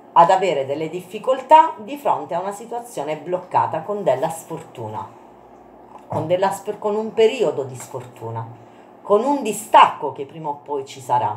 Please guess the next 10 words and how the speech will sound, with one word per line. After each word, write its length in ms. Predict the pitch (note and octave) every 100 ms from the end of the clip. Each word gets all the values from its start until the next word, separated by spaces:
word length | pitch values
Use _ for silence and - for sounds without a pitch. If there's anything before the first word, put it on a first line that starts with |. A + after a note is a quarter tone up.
| -
a 140 | - -
parte 400 | - A#3+ B3 F#3+
la 120 | D#3
rottura 500 | D3+ D#3 - G3+ F#3
della 240 | D#3 D3 C#3
coppia 500 | C#3 C#3+ D#3 - C#3+
o 60 |
l'allontanamento 880 | C#3+ C#3+ D3+ D3+ D3 D3+ D3+ E3+ E3
della 240 | D3 C#3+ C3+
coppia 560 | - D#3+ E3 - D3